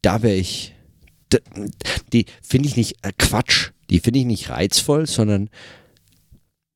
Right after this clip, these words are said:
da bin ich auf das, das, das halte ich für das eigentliche Problem.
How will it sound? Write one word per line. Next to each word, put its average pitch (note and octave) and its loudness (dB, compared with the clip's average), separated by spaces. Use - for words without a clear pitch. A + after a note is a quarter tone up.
da F#2 2
bin C#3+ 0
ich B2+ 2
auf G#2+ 0
das, - -4
das, - 2
das B2+ 0
halte C3 2
ich - -6
für A2+ 2
das G2+ 0
eigentliche B2 2
Problem. - -4